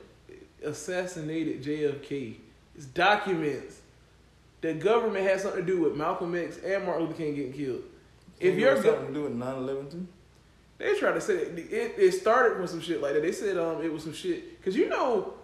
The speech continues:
Speaker 1: Bin Laden was trained by the United States, the C I A.
Speaker 2: Really?
Speaker 1: Yeah.
Speaker 2: New information to me, brother.
Speaker 1: Yeah, like, back in the day before all that shit, like, the United States and Bin Laden was supposed to be, like, they were cool.
Speaker 2: Mm.
Speaker 1: Like, you know,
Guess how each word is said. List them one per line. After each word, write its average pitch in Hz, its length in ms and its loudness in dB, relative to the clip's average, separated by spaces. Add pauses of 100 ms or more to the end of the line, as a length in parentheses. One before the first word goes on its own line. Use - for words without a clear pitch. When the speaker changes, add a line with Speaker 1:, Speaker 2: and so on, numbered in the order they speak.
(380)
Speaker 1:
Bin 233 220 2
Laden - 280 0
was 214 120 4
trained - 340 -2
by 233 120 6
the 202 60 4
United 170 300 0
States, 165 180 -2
the 151 60 -8
C 151 160 -4
I 151 100 2
A. - 200 -2 (1000)
Speaker 2:
Really? 98 280 -10 (580)
Speaker 1:
Yeah. - 220 0 (1080)
Speaker 2:
New 107 180 -10
information 120 440 -10
to 123 60 -12
me, 117 180 -8
brother. 92 260 -12 (180)
Speaker 1:
Yeah, 254 240 -2
like, 143 340 -2
back 190 220 2
in 214 80 -4
the 196 60 -2
day 196 140 -2
before 190 260 -2
all 196 100 2
that 208 140 -4
shit, 233 240 -6
like, 135 260 -4
the 135 60 -8
United 185 320 -4
States 190 240 -2
and 147 100 -6
Bin 160 160 -4
Laden 175 220 -4
was 151 140 -4
supposed 147 200 -8
to 151 60 -6
be, 135 40 -6
like, 117 320 -6
they 143 100 -6
were 123 80 -8
cool. 185 360 -10 (640)
Speaker 2:
Mm. 156 640 -2 (260)
Speaker 1:
Like, 120 340 -4
you 185 100 -4
know, 165 180 0